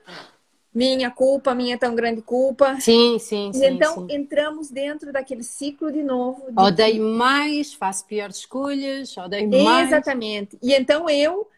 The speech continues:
Speaker 1: me cravo aqui um punhal, não é? Porque,
Speaker 2: Uhum.
Speaker 1: porque sou eu que não consigo. Então, é, é, e é uma forma que a gente alimenta,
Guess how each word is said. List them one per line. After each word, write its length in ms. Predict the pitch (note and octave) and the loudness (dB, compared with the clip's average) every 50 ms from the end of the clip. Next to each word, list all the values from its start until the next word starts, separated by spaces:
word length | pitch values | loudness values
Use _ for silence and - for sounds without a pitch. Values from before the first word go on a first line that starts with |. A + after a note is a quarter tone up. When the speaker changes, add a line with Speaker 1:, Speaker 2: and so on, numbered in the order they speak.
| _ | _
Speaker 1:
me 140 | - A3+ A#3+ | -10 -10 -8
cravo 420 | A#3 - B3+ A3 G#3+ A3 A#3 B3+ | -6 -4 -4 -2 -2 -4 -4 -8
aqui 160 | C4 C4 - A3 | -10 -12 -12 -14
um 80 | A3+ | -14
punhal, 540 | A3+ D4+ E4 E4+ D4 A#3 G#3 G3 A3+ D4 G#4 | -12 -12 -10 -6 -4 -4 -4 -4 -4 -8 -10
não 100 | E4+ A#3+ | -8 -8
é? 200 | G3 F3 - - _ _ _ _ _ _ | -8 -8 -10 -12 _ _ _ _ _ _
Porque, 480 | - G#3+ G3+ G#3 G3+ G3 A3 A3 F3+ E3+ | -6 -6 -4 -4 -2 -4 -2 -2 -4 -8
Speaker 2:
Uhum. 60 | - - | -8 -4
Speaker 1:
porque 180 | A3+ A3 G#3+ | -4 -4 -4
sou 180 | - - C4 A3+ | -4 -2 2 4
eu 200 | G#3 A3 A3+ A#3+ | 4 4 4 2
que 100 | A3+ B3+ | -2 -4
não 140 | B3 B3+ B3+ | -6 -6 -6
consigo. 420 | B3+ C#4+ D4 C#4+ - G#3 - E3+ | -6 -6 -6 -6 -6 -6 -6 -6
Então, 220 | G#3 A#3 E4+ F#4+ G4 - _ _ - - - - _ _ - | -6 -4 -4 -4 -6 -8 _ _ -20 -20 -20 -20 _ _ 0
é, 460 | C#4+ D4 D4+ - - - D4+ D4+ D4 | 2 2 2 2 0 -2 2 2 2
é, 60 | - - | 2 0
e 140 | C#4 C4 D4+ | -2 -2 -2
é 80 | D#4+ | -2
uma 160 | E4+ F4 F#4 E4+ | -2 -2 -6 -6
forma 320 | - - E4+ E4+ F4 F4+ | -4 -4 -4 -4 -6 -8
que 100 | - F#4+ | -8 -8
a 40 | F4+ | -8
gente 240 | E4 F4 F4 E4+ F#4+ | -8 -8 -4 -2 -2
alimenta, 720 | F#4 F#4 G4+ G4+ F#4 D4 C4 B3+ B3+ B3+ - - D#3 - | 0 0 0 0 0 0 -2 -2 -2 -6 -6 -8 -12 -12